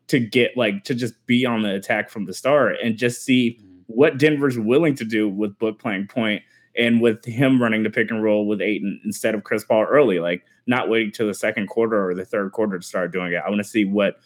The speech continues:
Speaker 1: Malone's move is gonna be from the start.
Speaker 2: Mm-hmm. Yeah, Nekias Duncan,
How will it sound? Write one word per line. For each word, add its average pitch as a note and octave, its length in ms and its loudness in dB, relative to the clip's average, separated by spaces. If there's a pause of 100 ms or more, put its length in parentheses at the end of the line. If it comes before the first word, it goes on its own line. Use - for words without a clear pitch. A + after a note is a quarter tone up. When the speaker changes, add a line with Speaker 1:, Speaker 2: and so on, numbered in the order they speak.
(240)
Speaker 1:
Malone's G#2+ 540 2
move A2 280 4
is F#2+ 100 -2
gonna G2+ 200 -2
be F#2+ 160 -2
from F#2+ 160 -8
the E2+ 60 -8
start. G2 360 -4
Speaker 2:
Mm-hmm. G2 120 -20 (1600)
Yeah, D#3 160 -4
Nekias D#3+ 520 -4
Duncan, C#3+ 560 -8